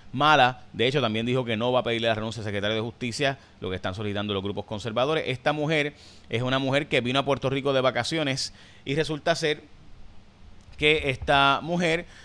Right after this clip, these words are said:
después de, pues, vino a Puerto Rico, pero dejó a su bebé, Dios santo, este, la verdad es que es una historia increíble, a su bebé de dieciséis semanas, de dieciséis, perdón, meses sola,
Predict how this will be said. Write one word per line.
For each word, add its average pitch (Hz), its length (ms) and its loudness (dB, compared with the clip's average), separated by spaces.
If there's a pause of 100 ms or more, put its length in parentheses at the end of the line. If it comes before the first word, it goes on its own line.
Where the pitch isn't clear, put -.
(120)
después 120 500 0
de, 117 280 -6
pues, 113 180 -4
vino 127 160 0
a 135 60 2
Puerto 143 200 -4
Rico, 185 320 -2
pero 127 240 0
dejó 175 400 2 (300)
a 117 80 -6
su 170 140 -6
bebé, 160 260 2 (400)
Dios 165 180 -2
santo, 127 380 -4 (460)
este, 101 680 -4
la 90 100 -4
verdad 90 160 -2
es 101 60 -6
que - 100 -10
es 110 40 -6
una 107 120 -6
historia 101 280 -6
increíble, 107 500 -6 (460)
a 98 80 -8
su 107 120 -8
bebé 101 220 -2
de 127 120 -4
dieciséis 117 380 -6
semanas, 123 420 -4
de 98 180 -2
dieciséis, 95 300 -4
perdón, 110 260 0
meses 117 300 -2
sola, 160 400 6